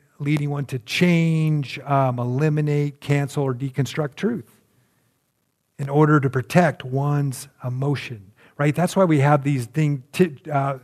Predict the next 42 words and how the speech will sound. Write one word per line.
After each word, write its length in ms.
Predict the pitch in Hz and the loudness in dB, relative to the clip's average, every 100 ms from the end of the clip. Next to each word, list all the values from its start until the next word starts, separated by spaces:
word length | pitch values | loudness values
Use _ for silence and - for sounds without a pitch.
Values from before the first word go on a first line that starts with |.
| 131 135 | -14 -8
um, 400 | 127 123 123 117 | -6 -6 -10 -2
trigger 280 | - 208 165 | 4 6 6
warnings, 540 | 131 127 117 107 101 | 4 2 0 -6 -10
right? 300 | 120 151 156 _ _ _ _ _ _ _ _ _ _ - | -4 -2 -2 _ _ _ _ _ _ _ _ _ _ 0
That 300 | 151 143 147 | 0 0 -2
you 140 | 151 | -4
see 260 | - 175 156 | 0 0 0
present. 460 | - 170 135 127 - | 2 2 2 -4 -4
"Oh, 200 | 156 160 | 0 2
hey, 260 | 170 170 147 | 2 2 -2
you 80 | |
know 80 | 156 | 0
what? 200 | 165 170 | 0 0
I 120 | 135 | -4
just 300 | 143 143 147 | -8 -6 -6
want 240 | 143 165 190 | -4 -4 0
you 100 | 190 | 0
to 60 | |
be 140 | 185 202 | 4 6
aware 680 | 208 226 226 180 165 165 - _ _ _ | 8 8 8 8 6 2 -6 _ _ _
that 240 | 156 151 | 0 2
there 220 | 165 175 | 4 4
is 80 | 160 | 4
something 380 | - 190 202 196 | 4 2 4 4
here 360 | 185 226 214 196 | 6 8 8 6
that 160 | 160 | 4
might 220 | 160 175 | 2 2
be 120 | 160 185 | 4 2
a 60 | |
topic 540 | 180 208 240 214 190 - | 4 4 4 4 2 2
that's 220 | 156 - | -4 -2
going 280 | 165 165 165 | 0 0 -2
to 80 | |
trigger 400 | 160 - 214 208 | -2 2 2 4
somebody 640 | 185 - 175 170 165 160 160 - - | 0 0 0 2 4 2 0 -4 -4
or 100 | 147 | -2
get 180 | 135 151 | -2 -2
someone 320 | 170 170 170 | -2 0 0
to 60 | 160 | -2
feel 280 | - 180 160 | 0 0 0
all 1000 | 151 170 180 185 185 185 185 190 156 190 | 0 2 2 4 4 4 4 2 0 -2
uncomfortable." 1120 | 202 208 240 220 185 208 202 202 196 - | 0 2 2 0 2 4 6 6 4 -4